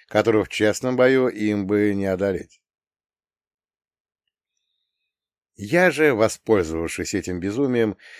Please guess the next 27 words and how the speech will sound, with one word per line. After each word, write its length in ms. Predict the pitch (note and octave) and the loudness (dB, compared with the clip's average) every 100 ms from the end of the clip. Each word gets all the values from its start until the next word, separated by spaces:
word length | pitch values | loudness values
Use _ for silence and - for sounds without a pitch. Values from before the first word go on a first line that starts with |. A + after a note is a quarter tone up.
| - - | -20 -6
прикинулся 580 | C3 C#3+ F3 D#3 C#3 C#3+ | -4 -2 2 2 2 -2
тяжело 460 | - A2 A#2+ A2+ F2 | -4 -4 0 2 2
раненым. 520 | D2 B1+ C2 - - _ _ - - _ | -2 -8 -18 -20 -20 _ _ -20 -20 _
Сжался 600 | G#2 A2+ E3+ F3 D3 - | -6 0 4 6 4 4
этак 340 | C#3 C3 B2 - | 4 4 2 2
раза 380 | A#2 A2 G2+ G2 | 4 4 2 -4
в 60 | |
три-четыре, 840 | - G#2+ - G2+ G#2 G2 F#2 F#2 - - - | -2 -2 -2 -4 -2 -2 -2 -4 -6 -20 -18
снова 580 | - B2 D3+ D3 C3 A#2+ | -6 4 6 6 6 0
изменил 380 | G2+ A#2 A#2 | 0 0 0
свою 240 | G2+ A2 G2+ | 0 0 -2
форму, 640 | - B2 A#2+ A2 G#2+ - - - - | 2 4 4 4 -2 -4 -12 -20 -4
перестроив 680 | A#2 B2 - B2+ A#2 G#2 A2 | 0 0 0 2 4 4 2
ее 160 | A2 | 0
так, 300 | - C3+ A#2 | 2 2 2
что 220 | - A#2+ | -2 -6
стал 320 | G#2 - A2 G2 | -4 0 0 2
похож 600 | G#2 - A#2 A2+ - _ _ - | -2 -2 -2 -2 -2 _ _ -8
на 180 | G#2 G#2 | -4 -4
часть 460 | - A#2 G#2 - | -2 0 0 0
огромного 580 | G#2 G#2 A2 G2+ G2+ G#2+ | -2 0 0 0 0 0
арбуза, 520 | A2+ G2+ D#2+ C#2 D2+ _ - - - | 0 -4 -10 -12 -18 _ -20 -20 -6
который 360 | G#2 G2+ G2+ | -2 0 2
уронили 440 | G2 G2+ G#2 A2+ G#2+ | 4 4 2 2 0
с 80 | F#2 | 0
большой 380 | G#2 G2 G2 | -2 -2 -4
высоты, 520 | F2+ F#2+ F2 D2+ C#2 | -4 -4 -6 -8 -14